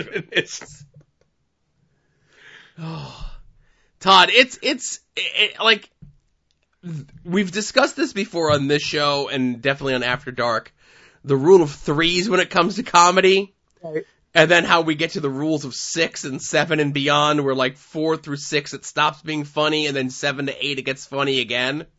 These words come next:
Speaker 1: Comes back around.
Speaker 2: Right. Are we back around to this being funny?
Speaker 1: Uh, personally, I think people will think it will be funny again. I think it never stopped being funny,
Speaker 2: Mm.
Speaker 1: but then that's my sense of humor is beat it, beat it, beat it,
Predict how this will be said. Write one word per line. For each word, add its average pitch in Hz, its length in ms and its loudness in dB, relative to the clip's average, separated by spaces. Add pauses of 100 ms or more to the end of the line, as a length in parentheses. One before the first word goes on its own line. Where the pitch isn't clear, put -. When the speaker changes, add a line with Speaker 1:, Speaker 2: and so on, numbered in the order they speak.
(120)
Speaker 1:
Comes 165 260 -2
back 156 320 -2
around. 143 480 0
Speaker 2:
Right. 139 320 2
Are 165 120 2
we 226 140 -2
back 381 280 2
around 311 360 6
to 339 80 -4
this 262 160 -4
being 269 240 0
funny? 254 540 2 (420)
Speaker 1:
Uh, - 80 -6 (920)
personally, 349 840 0 (220)
I 190 160 4
think 208 360 0
people 202 380 0
will 175 380 6
think 175 280 4
it 185 80 4
will 175 140 8
be 175 140 2
funny 180 400 4
again. 196 340 4 (260)
I 190 280 6
think 175 260 0
it 151 100 -4
never 143 320 -2
stopped - 720 0
being 220 240 -2
funny, 247 540 -2 (100)
Speaker 2:
Mm. 131 260 0
Speaker 1:
but 156 160 4
then 170 200 6
that's 170 300 4
my 170 160 6
sense 156 360 0
of 147 60 0
humor 143 320 2
is 113 100 -8
beat 175 320 2
it, 175 220 4
beat 175 220 4
it, 151 180 -2
beat 160 220 2
it, 151 200 4